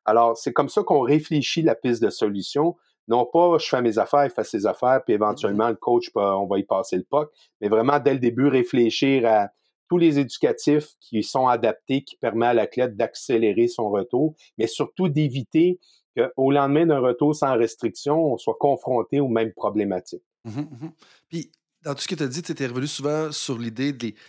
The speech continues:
Speaker 2: les attentes puis les exigences. Où est-ce que, où est-ce que l'athlète est en ce moment ? C'est quoi les exigences sur le terrain ? Puis comme, comment est-ce que nous, on peut accélérer, tu sais, euh, la, la, la récupération jusqu'à ce niveau-là, tu sais, si on veut, ou la réathlétisation.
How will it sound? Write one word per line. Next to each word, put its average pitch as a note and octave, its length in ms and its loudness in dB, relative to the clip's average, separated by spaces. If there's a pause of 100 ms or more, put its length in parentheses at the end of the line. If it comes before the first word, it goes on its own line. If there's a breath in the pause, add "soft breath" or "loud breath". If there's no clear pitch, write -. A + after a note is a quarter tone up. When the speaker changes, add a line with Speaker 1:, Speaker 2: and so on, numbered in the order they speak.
(220 soft breath)
Speaker 2:
les A#2 280 -4
attentes D3+ 380 -4
puis B2+ 80 -8
les A#2 180 -4
exigences. B2+ 440 -4
Où C3 100 -2
est-ce C#3 140 -4
que, B2+ 400 0
où B2+ 100 -2
est-ce C#3+ 140 -2
que D#3 60 -2
l'athlète C3+ 420 -6
est D#3 140 0
en C3+ 100 -2
ce - 100 -8
moment ? A#2+ 300 -4 (340 soft breath)
C'est - 140 -8
quoi D#3 160 -4
les B2+ 180 -2
exigences B2 380 -4
sur B2 120 -6
le A#2 80 -2
terrain ? A2+ 440 -6
Puis A#2 240 -12
comme, A2 200 -6
comment A#2+ 200 -6
est-ce C3 160 -6
que C3 80 -4
nous, B2+ 160 -2
on C#3 80 -2
peut B2 160 -4
accélérer, A#2 580 -4
tu B2+ 80 -8
sais, B2+ 220 -4 (400 loud breath)
euh, G2+ 380 -8 (640)
la, A2 140 -12
la, A2+ 160 -10
la A#2 100 -8
récupération B2+ 720 -4
jusqu'à B2+ 260 -6
ce - 140 -8
niveau-là, A2 560 -4
tu D#3 120 -12
sais, - 100 -8
si C3 60 -2
on G#2+ 120 -2
veut, A#2 140 -2
ou C#3 100 -2
la G#2 120 -2
réathlétisation. A2 840 -4